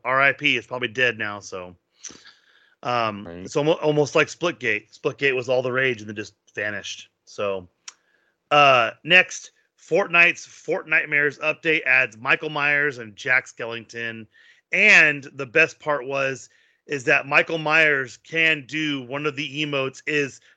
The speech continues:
Speaker 1: playing the song on the piano, and then he stabs a knife into the piano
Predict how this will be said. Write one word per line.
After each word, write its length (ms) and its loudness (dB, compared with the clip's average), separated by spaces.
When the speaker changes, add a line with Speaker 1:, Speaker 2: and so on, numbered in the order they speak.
Speaker 1:
playing 460 4
the 100 -2
song 420 2
on 140 -2
the 60 -6
piano, 500 2
and 80 -4
then 60 -10
he 80 -14
stabs 460 2
a 40 -6
knife 300 0
into 120 -6
the 180 -6
piano 640 -8